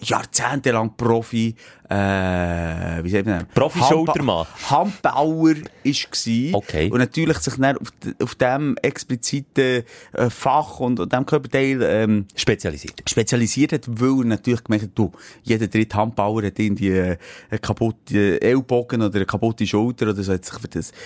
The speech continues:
Speaker 1: ähm, spezialisiert oder auf das spezialisiert. Und hat dann so ein bisschen einen neuen Ansatz mir gegeben. Das Spannende ist, kurz bevor ich dann raus bin gegangen, wieder löchern die mit, äh, wirklich tausend Fragen. Ich bin nicht dumm. Ich bin, ich bin, ich bin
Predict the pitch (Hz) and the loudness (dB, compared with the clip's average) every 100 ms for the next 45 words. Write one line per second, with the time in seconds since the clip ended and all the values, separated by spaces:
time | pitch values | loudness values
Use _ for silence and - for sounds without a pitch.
0 | - - 90 87 87 - 85 - 87 - | -18 -10 -4 -4 -4 -2 -2 -2 -4 -4
1 | 80 - 90 92 - - - - 76 69 | -2 -2 -2 -4 -4 -6 -6 -4 -6 -4
2 | - - - - - 117 110 - 110 117 | -8 -10 -12 -10 -2 0 0 -2 -4 -2
3 | 131 147 160 151 - 135 151 127 101 120 | -2 -2 0 0 2 2 2 2 2 0
4 | - 110 - - 107 117 - - 87 - | -2 -4 -4 0 2 2 0 -4 -4 -6
5 | - - - - - 139 170 202 196 175 | -12 -18 -16 -10 -2 2 2 2 2 -2
6 | - - 185 170 190 202 - 175 151 139 | -4 -8 -6 -2 0 0 -2 -2 0 0
7 | 120 107 - 208 220 208 - 98 101 147 | 0 0 -2 0 0 0 0 0 0 -2
8 | 143 135 123 131 - 147 127 127 127 120 | 0 2 4 2 0 -4 -4 -2 0 0
9 | - - _ 131 156 - 147 156 151 - | -6 -20 _ 0 0 0 -2 0 -2 -4
10 | 98 87 90 - - - 185 156 180 - | -2 -2 -4 -8 -14 -4 0 4 2 2
11 | 165 110 87 - - 160 190 190 202 190 | 0 0 -2 -12 -10 0 4 6 4 2
12 | 185 190 175 - - 185 196 | 0 0 -2 -10 -2 0 0